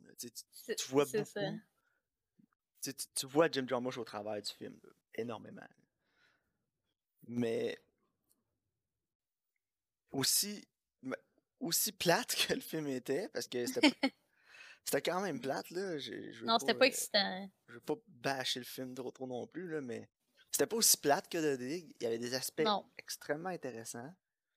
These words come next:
Speaker 1: Mais c'était, c'était dull. La réalisation était dull. Jim Jarmusch,
Speaker 2: Ouais.
Speaker 1: il a fait des films où ce qui se passe absolument rien, comme Patterson, exemple.
Speaker 2: Mhm.
Speaker 1: Puis t'es quand même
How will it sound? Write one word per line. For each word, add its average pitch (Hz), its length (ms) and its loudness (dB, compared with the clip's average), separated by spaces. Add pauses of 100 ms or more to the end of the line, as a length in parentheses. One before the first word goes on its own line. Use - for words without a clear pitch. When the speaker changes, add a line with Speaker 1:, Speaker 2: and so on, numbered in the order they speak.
(760)
Speaker 1:
Mais 131 260 4
c'était, - 480 2
c'était 139 260 -4
dull. 110 300 0
La 110 100 0
réalisation 135 480 0
était 107 200 -2
dull. 107 520 -8
Jim 135 200 -6
Jarmusch, 135 340 0
Speaker 2:
Ouais. 214 180 6
Speaker 1:
il 113 80 -4
a 117 40 -4
fait - 120 -4
des 120 180 -6
films 143 340 -8 (160)
où 135 40 -20
ce - 100 -10
qui - 100 -4
se - 60 -6
passe 123 300 0
absolument 127 400 -6
rien, 117 400 -10
comme - 380 -10
Patterson, 110 500 -6
exemple. 131 380 -16 (580)
Speaker 2:
Mhm. 233 220 2
Speaker 1:
Puis 226 160 2
t'es 156 120 0
quand 143 160 8
même 190 300 -2